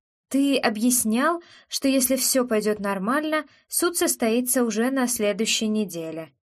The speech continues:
Ну, первое заседание". Максим проговаривает это с недовольством.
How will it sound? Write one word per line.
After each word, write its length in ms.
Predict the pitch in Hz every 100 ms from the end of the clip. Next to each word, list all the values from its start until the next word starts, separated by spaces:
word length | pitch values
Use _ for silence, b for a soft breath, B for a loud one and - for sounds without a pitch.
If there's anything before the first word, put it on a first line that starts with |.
| _ _ _ _
Ну, 380 | - 302 240 -
первое 480 | - 294 190 185 190
заседание". 760 | 196 - 254 190 160 160 156 _ _ _ -
Максим 480 | 208 202 - 311 285
проговаривает 840 | 247 208 202 202 247 254 240 233 -
это 380 | 214 214 220 214
с 120 | -
недовольством. 840 | 214 214 220 180 165 - - 165